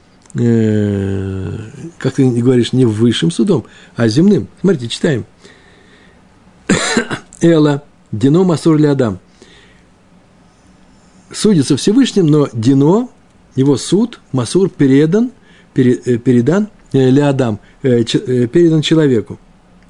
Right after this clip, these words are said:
Суд передан людям. "Раханами ди-, дино масур ли Адам". Так и в нашем случае.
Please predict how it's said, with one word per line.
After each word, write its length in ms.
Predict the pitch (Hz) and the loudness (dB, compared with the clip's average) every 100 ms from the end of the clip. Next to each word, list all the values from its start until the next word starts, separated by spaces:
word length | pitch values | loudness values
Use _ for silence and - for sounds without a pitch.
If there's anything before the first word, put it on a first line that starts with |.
| - | -20
Суд 260 | - 220 185 | -4 -4 2
передан 360 | 165 147 139 - - | 2 2 -2 -4 -6
людям. 560 | 123 147 147 107 87 82 - - _ - - | 0 2 2 0 -4 -8 -16 -20 _ -20 -2
"Раханами 680 | 135 240 247 208 139 123 120 | 0 0 0 0 2 2 0
ди-, 200 | 117 - _ _ _ | -2 -12 _ _ _
дино 440 | 107 117 143 208 196 - _ _ - | -2 0 2 0 -2 -16 _ _ -6
масур 420 | 123 113 147 151 - | -4 -2 -2 -2 -2
ли 120 | 131 | -2
Адам". 280 | 123 110 107 - - | 0 -2 -4 -14 -4
Так 200 | 226 233 | -2 2
и 20 | |
в 40 | |
нашем 320 | 202 175 - 135 | 2 2 -2 -4
случае. 300 | 127 - | -4 -4